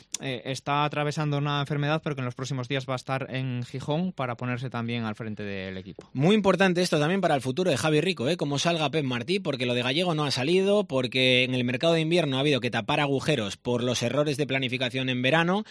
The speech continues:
Speaker 2: así que esta es una bala más para Javi Rico, que termina contrato en dos mil veintitrés, que ayer el presidente le ratifica, pero esto de las ratificaciones ya sabéis cómo es. Em,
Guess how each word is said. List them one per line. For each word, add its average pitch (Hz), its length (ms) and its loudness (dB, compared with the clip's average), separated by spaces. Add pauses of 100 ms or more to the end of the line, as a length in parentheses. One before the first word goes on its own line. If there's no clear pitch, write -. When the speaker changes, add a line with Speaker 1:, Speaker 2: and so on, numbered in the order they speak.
(200)
Speaker 2:
así 117 280 -2
que 147 100 0
esta 151 220 -2
es - 140 -2 (100)
una 160 260 6
bala 151 260 4
más 180 380 -4
para 98 180 -10
Javi 139 220 -2
Rico, 151 240 -6
que 98 120 -10
termina 135 520 -4
contrato 131 380 -2
en 123 80 -2
dos 120 120 -4
mil 127 120 -2
veintitrés, 120 420 -2
que 139 80 0
ayer 156 180 2
el 180 100 2
presidente 165 520 -2
le 110 320 -4
ratifica, 113 540 -6
pero 98 160 -10
esto 113 180 -12
de 110 60 -8
las 110 160 -8
ratificaciones 101 720 -10 (340)
ya 117 120 -4
sabéis 107 260 0
cómo 95 160 -6
es. 117 100 -10 (420)
Em, 123 440 2